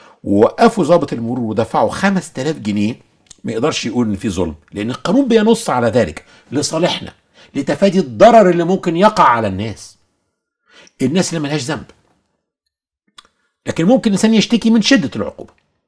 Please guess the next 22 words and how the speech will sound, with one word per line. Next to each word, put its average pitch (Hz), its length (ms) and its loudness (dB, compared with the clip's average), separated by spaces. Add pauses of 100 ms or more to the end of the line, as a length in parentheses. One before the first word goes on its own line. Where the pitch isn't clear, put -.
(400)
عقوبة 254 260 -2
شديدة 196 440 2
لكن 107 200 -6
مع 95 120 -4
ذلك 104 300 -6
هي 95 40 -2
عادلة، 82 440 -4 (300)
لأن 104 260 -8
منصوص 107 520 -4
عليها 82 360 -4
وإحنا 87 260 -8
عارفينها 175 480 -4 (260)
وتحذرنا 113 640 -4
منها. 62 200 -16 (360)
يبقى 160 220 0
في 262 120 6
ذنوب 254 320 6
معينة 127 520 2
ربنا 120 340 2
قال 117 120 0
لنا 160 160 -4
عليها 160 340 -6